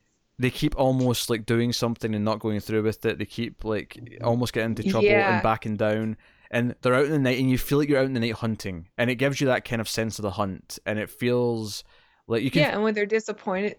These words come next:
Speaker 2: disappointed 'cause they failed, y-, you kinda have that sense of, "Oh, they didn't get it." But, like,
Speaker 1: Yeah, weirdly you do. Yeah, it's this kind of
Speaker 2: it's,
Speaker 1: perverse
Speaker 2: it's,
Speaker 1: thing.
Speaker 2: it's sickening because you're like, "Well, I,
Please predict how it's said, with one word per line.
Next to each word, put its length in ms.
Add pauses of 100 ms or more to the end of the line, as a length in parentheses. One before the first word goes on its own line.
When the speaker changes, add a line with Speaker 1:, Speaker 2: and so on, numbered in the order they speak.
(280)
Speaker 2:
disappointed 540
'cause 140
they 140
failed, 460
y-, 100 (340)
you 160
kinda 340
have 280
that 300
sense 340
of, 200
"Oh, 400 (160)
they 100
didn't 220
get 200
it." 260
But, 220
like, 280 (120)
Speaker 1:
Yeah, 160
weirdly 400
you 80
do. 180
Yeah, 220
it's 100
this 140
kind 140
of 120
Speaker 2:
it's, 60
Speaker 1:
perverse 480
Speaker 2:
it's, 180
Speaker 1:
thing. 260 (120)
Speaker 2:
it's 40 (120)
sickening 460
because 420
you're 120
like, 200
"Well, 240
I, 120